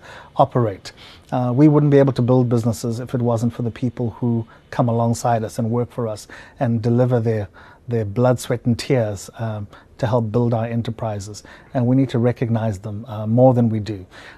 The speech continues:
Uh, and we wouldn't be able to build our businesses either without, without the communities in which they operate,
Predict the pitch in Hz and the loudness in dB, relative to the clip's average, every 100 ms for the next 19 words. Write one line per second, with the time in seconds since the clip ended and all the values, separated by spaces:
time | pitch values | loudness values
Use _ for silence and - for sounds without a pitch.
0 | - 123 120 123 139 143 156 180 180 170 | -4 0 0 2 2 4 4 2 2 2
1 | 165 151 139 139 151 147 143 143 139 143 | 2 0 0 2 4 2 2 -2 0 -2
2 | 135 143 143 135 123 143 - 143 123 - | -2 -2 0 0 0 -2 -2 -4 -4 -6
3 | - - 143 - - 139 135 147 135 143 | -20 -6 -4 -4 -4 0 2 0 0 -2
4 | 127 131 131 - 135 139 - 131 92 - | 0 -2 -2 0 2 2 2 0 -2 -12